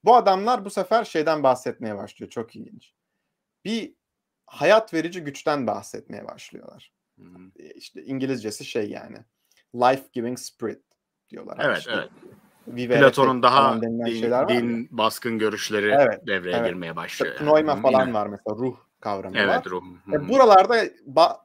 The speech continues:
Speaker 1: anlıyorsun ki biraz işin içine mistisizm girmeye başlıyor.
Speaker 2: Evet, hı hı.
Speaker 1: Sonrasında bunu şeyler işliyor. Şimdi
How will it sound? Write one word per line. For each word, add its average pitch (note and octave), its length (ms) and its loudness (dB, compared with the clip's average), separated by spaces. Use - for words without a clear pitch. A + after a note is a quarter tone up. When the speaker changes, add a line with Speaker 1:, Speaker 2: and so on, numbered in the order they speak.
Speaker 1:
anlıyorsun D#3+ 560 -4
ki F3 220 -10
biraz C#3+ 260 0
işin D3 220 -12
içine D#3+ 220 -10
mistisizm C3+ 580 -10
girmeye A#2 340 -6
başlıyor. - 440 -18
Speaker 2:
Evet, E2+ 400 -8
hı F#2+ 40 -14
hı. F#2+ 260 -12
Speaker 1:
Sonrasında G3+ 640 0
bunu G#3+ 160 -4
şeyler F3 320 0
işliyor. C#3 540 -6
Şimdi D3 500 -4